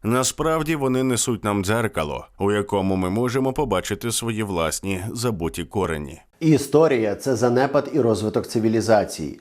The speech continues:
Speaker 2: На нашій планеті їх існувало безліч. Деякі з них живуть і донині, а інші зникли, залишивши після себе лише артефакти та нерозгадані таємниці. Кам'яні храми, руїни стародавніх міст, мовчазні статуї —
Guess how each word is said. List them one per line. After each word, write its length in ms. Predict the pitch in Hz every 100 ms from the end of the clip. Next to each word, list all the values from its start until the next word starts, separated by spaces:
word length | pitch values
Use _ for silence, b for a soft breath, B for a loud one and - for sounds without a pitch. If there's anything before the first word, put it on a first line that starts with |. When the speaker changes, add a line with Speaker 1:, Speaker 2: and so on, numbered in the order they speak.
| -
Speaker 2:
На 180 | 107 110
нашій 380 | 127 131 127
планеті 460 | 107 104 107 113 117
їх 220 | 113 -
існувало 540 | 117 - 117 110 107 98
безліч. 640 | 110 98 80 85 85 - 139
Деякі 460 | 208 202 135 127
з 100 | 98
них 200 | 104 127
живуть 380 | 107 107 110 107
і 40 |
донині, 600 | 113 131 127 107 90 90 -
а 200 | 95 92
інші 400 | 101 151 151 117
зникли, 420 | 87 110 120 131
залишивши 580 | 90 98 110 135 110 104
після 340 | 101 95 101
себе 320 | - 117 98
лише 420 | 98 98 - 104 -
артефакти 720 | 107 101 95 85 101 117 143
та 120 | 120
нерозгадані 680 | 95 98 92 92 98 98 101
таємниці. 760 | 98 113 117 123 95 - - -
Кам'яні 540 | - 123 131 143 160
храми, 520 | 127 - 123 104 87 98
руїни 440 | 123 143 165 151
стародавніх 720 | - 139 127 123 120 123 113
міст, 340 | 120 104 - 92
мовчазні 580 | 95 95 110 98 113
статуї — 640 | 107 127 107 98 90 87